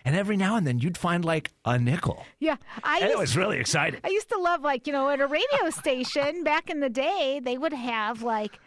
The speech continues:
Speaker 2: their C Ds that would get sent to them,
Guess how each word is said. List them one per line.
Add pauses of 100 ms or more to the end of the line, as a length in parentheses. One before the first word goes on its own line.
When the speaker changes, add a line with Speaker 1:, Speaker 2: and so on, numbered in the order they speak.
(240)
Speaker 2:
their
C
Ds
that
would
get
sent
to
them,